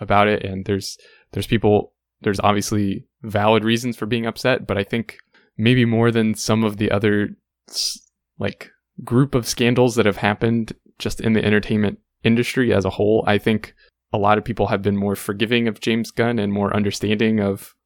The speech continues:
what, what happened. And, you know, so yeah, it's not gonna be a, there's definitely not gonna be no cost. I think some people are gonna be upset that he got hired, and there's definitely gonna be some, some press and news about it. But honestly, like, it's a cliche, but maybe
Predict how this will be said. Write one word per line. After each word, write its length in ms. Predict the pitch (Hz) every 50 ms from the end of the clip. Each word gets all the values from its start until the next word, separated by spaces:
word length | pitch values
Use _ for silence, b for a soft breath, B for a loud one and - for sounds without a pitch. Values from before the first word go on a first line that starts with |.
| _ _
what, 380 | - 107 107 113 107 - - _ _ _ _
what 220 | 110 117 120 117
happened. 500 | 123 113 117 117 - 123 117 117 110 101
And, 300 | 98 95 95 95 95 - - _ _
you 120 | _ - 101
know, 180 | 104 107 - B B B B B B -
so 300 | - 117 107 101 - - - - _ _ B B B B B B _ _ _ _
yeah, 180 | - 117 - - -
it's 180 | 127 127 - 160
not 180 | 151 143 139
gonna 160 | - 135 131 113
be 240 | 107 117 113 113 -
a, 140 | - 98 101 98 - - _ _ _ - - _
there's 180 | - 117 113 -
definitely 220 | 131 127 139 120
not 160 | 110 104 104
gonna 120 | - 107 101
be 180 | 101 104 98
no 300 | 95 95 95 98 101 95
cost. 400 | 101 - - - - - - -
I 60 | 95 95
think 200 | - 104 98 -
some 220 | - 117 104 98
people 200 | 113 101 - 101
are 80 | 98 98
gonna 160 | 104 101 101
be 120 | 101 101
upset 420 | 101 - - - 104 92 - - _
that 140 | 101 95
he 80 | 110 95
got 180 | 101 95 95 95
hired, 260 | 92 95 92 95 92
and 120 | 98 95
there's 120 | 92 95 -
definitely 260 | 101 98 - 101 98
gonna 120 | 98 98
be 160 | 92 101 98
some, 340 | 95 - - 98 98 98 101 b b b b b b b b
some 240 | - - 110 101 101
press 300 | - 110 104 101 - -
and 120 | 104 104
news 200 | 107 107 101 104
about 240 | 92 98 95 95 95
it. 100 | 95 -
But 240 | 127 127 127 - - b b b b _ _ _ _
honestly, 380 | 120 120 131 127 - 139 135 123
like, 320 | 117 110 98 - - - -
it's 180 | 131 - -
a 40 | 117
cliche, 380 | - - 131 113 - - 110 127
but 200 | 127 123 107 -
maybe 420 | 104 104 104 110 104 107 104 101